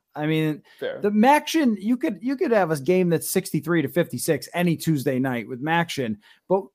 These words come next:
Speaker 1: what often happens is the defensive players are better than the offensive players in these side leagues, and so you get, like, thirteen to eight is your scores,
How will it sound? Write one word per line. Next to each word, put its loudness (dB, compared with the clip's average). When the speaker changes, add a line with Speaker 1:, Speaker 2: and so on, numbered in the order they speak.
Speaker 1:
what 4
often 4
happens 0
is 0
the 0
defensive -2
players 2
are -4
better 0
than -2
the 0
offensive -2
players 2
in -4
these 2
side 0
leagues, -2
and 2
so 2
you 4
get, 0
like, 2
thirteen 2
to 4
eight -4
is -2
your -2
scores, 2